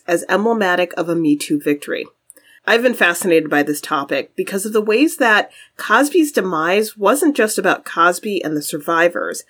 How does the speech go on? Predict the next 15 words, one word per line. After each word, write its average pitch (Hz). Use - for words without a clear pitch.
Cosby's 294
status 214
as 170
an 151
entertainer 208
and 147
philanthropist 170
also 302
called 233
into 208
question 160
the 202
culture 240
of 185
enabling 170